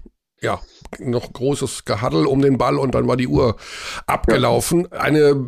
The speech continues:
Speaker 1: Situation, ich habe heute noch mal versucht, z-, mir von Google Translate, äh, so ein paar spanische Aussagen übersetzen zu lassen. Also es geht momentan eher darum, wie die Zukunft von Real Madrid oder Barcelona aussieht, aber über die letzte Szene gibt es nur die Aussage von Laso nach dem Spiel, von wegen, ja,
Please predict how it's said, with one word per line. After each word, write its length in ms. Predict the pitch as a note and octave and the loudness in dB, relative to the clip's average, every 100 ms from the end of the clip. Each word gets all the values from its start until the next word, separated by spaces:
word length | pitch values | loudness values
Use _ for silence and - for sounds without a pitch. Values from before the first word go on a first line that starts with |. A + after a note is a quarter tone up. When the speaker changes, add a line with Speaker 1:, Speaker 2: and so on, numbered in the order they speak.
| B2+ | -6
Speaker 1:
Situation, 680 | B2 D#3 G3+ F3+ - - G#3+ | -2 0 4 2 2 2 4
ich 100 | - | 4
habe 120 | E3 | 2
heute 200 | E3+ G#3 | 2 2
noch 120 | G3+ | 2
mal 120 | E3 D#3+ | 2 2
versucht, 800 | D#3 C3 B2+ G3 A#3+ - - - - | 0 0 2 4 2 -2 -12 -14 -12
z-, 240 | - - - - - A#2+ | -12 -12 -10 -8 -8 -8
mir 300 | C3+ D#3 D#3+ | -2 0 0
von 420 | - D#3 D3+ C3 | 0 2 2 2
Google 360 | C3 G3 F#3 C#3+ | 0 2 2 0
Translate, 760 | - D#3 E3+ E3 D#3+ F3 D3+ | 0 0 0 0 2 2 0
äh, 120 | D3+ | 0
so 100 | C3 | 2
ein 140 | C#3 A#2+ | 0 0
paar 340 | C3 C#3+ C#3+ C3+ A2+ | 0 0 -2 -6 -10
spanische 680 | A#2+ - C#3+ E3+ C#3+ D#3+ B2+ | -4 -2 0 2 0 0 0
Aussagen 680 | D#3 E3+ B2 A#2+ C3 D3+ | 0 0 0 0 2 0
übersetzen 560 | D#3 C3+ A#2+ E3 - D#3 | 0 0 2 0 0 -2
zu 140 | - | 0
lassen. 400 | B2 G#2+ - E3 | 0 0 0 0
Also 400 | - C3+ C#3 C#3+ C#3 - - - - | 0 2 2 2 -2 -16 -18 -12 -6
es 140 | B2 | -2
geht 220 | D#3 D#3+ | 0 0
momentan 500 | D3 D3 C#3 C#3 D3 | 2 4 4 2 0
eher 200 | D3 C#3 | 0 0
darum, 460 | C#3+ C3+ C#3+ C#3+ A#2+ | 2 2 2 2 0
wie 280 | C#3 C#3+ C#3 | 0 0 0
die 140 | B2+ | -2
Zukunft 520 | B2 F#3 D#3+ D3 - | -4 -4 -2 -2 -2
von 220 | - C#3 B2+ | -2 0 2
Real 240 | B2+ C#3 | 2 2
Madrid 320 | C3+ A#2 D#3+ | 2 0 0
oder 260 | D#3 B2+ A#2 | 0 0 0
Barcelona 560 | A#2+ B2+ - B2 F3+ | 0 -2 0 0 2
aussieht, 380 | A2+ A2 A#2 E3 | 2 0 0 0
aber 200 | B2+ C3 | 0 0
über 140 | C3 B2+ | 0 0
die 60 | A#2 | 0
letzte 360 | C#3 - E3+ | -2 -2 -4
Szene 340 | - E3 E3 D3 | 0 2 2 0
gibt 200 | - E3 | -2 -2
es 120 | - | 0
nur 160 | D3+ F3+ | 2 2
die 140 | F3+ | 2
Aussage 460 | C#3+ F3+ - D3+ D3+ | 0 0 0 0 0
von 160 | D3 | 0
Laso 340 | C3 C3+ D3+ D3+ | 2 2 2 2
nach 240 | C#3 D3+ | 2 0
dem 220 | D3 C3 | 0 0
Spiel, 440 | - - C#3+ G3 A3+ | 0 0 2 2 2
von 260 | D3+ C3+ | 0 2
wegen, 400 | C#3+ D3 D3 C3+ - | 0 2 0 -2 -4
ja, 340 | A2+ A#2+ C3+ | -2 0 -2